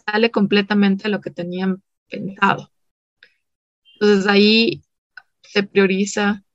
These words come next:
y bueno, tal vez no tienes la orquesta que siempre quisiste, pero sí el fotógrafo. Por ejemplo, para mí fotos es una gran prioridad porque es lo único que les queda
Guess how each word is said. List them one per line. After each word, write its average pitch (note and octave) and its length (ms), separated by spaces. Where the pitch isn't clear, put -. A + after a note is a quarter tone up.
y G3 140
bueno, G3 440
tal F#3+ 120
vez G3 140
no G3+ 180
tienes G3+ 300
la F#3+ 100
orquesta G3 420
que G3+ 100
siempre F#3+ 340
quisiste, C#4+ 520
pero E3+ 220
sí - 120
el E3+ 160
fotógrafo. G3+ 580
Por - 100
ejemplo, F#3+ 340
para F#3 220
mí A3 300
fotos G3+ 380
es F3 180
una F#3+ 260
gran G3+ 380
prioridad G3 580
porque G3+ 220
es G3 80
lo F#3+ 80
único G3 320
que - 100
les F#3 220
queda G3+ 440